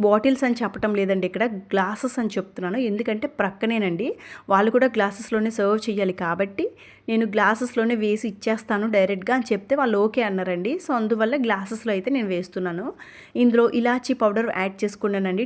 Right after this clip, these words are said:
టేస్ట్ కోసం, వన్ టేబుల్ స్పూన్ ఇలాచీ అయితే సరిపోతుందండి. ఇగోండి, ఇదంతా మరిగింది కదండి, దీన్ని ఇలా కలుపుతూ ఉండాలండి.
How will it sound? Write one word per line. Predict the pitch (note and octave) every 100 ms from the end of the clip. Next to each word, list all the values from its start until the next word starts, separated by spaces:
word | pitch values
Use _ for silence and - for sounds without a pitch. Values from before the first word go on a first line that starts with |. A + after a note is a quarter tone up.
| A#3+
టేస్ట్ | G#3+ G#3+ -
కోసం, | F#3+ F#3 C#4+ - - - - G#3+
వన్ | A#3+ A#3
టేబుల్ | A3 A3
స్పూన్ | - A#3 G3+
ఇలాచీ | G3 G#3 A3+ F#3
అయితే | F3+ C4
సరిపోతుందండి. | A3+ G3 G3 G3 F#3 F3+ E3+ A#3 A4+ - - - - - _ _ _ _ _ _ _ - - A3+
ఇగోండి, | A#3 A3+ C4+ - - A3
ఇదంతా | G#3+ G#3+ B3 A#3+
మరిగింది | G#3+ A#3 A#3
కదండి, | A3 G#3 G#3+ D#4
దీన్ని | B3+ A3+
ఇలా | A#3 A#3+
కలుపుతూ | G3+ G3 - C#4 A3
ఉండాలండి. | G#3 G3+ F#3